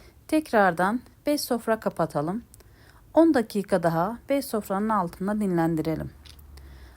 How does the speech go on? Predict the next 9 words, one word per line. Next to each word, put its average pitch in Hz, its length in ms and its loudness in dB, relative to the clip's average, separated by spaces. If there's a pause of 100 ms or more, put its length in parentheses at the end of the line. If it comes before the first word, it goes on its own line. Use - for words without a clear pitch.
(420)
Daha 262 220 6
yumuşak, 240 580 0 (760)
daha 269 260 4
puf - 240 -8
olacaktır. 170 760 0 (380)
Bu 240 120 2
bir 233 80 0
püf 233 300 -2
noktasıdır. 180 760 -2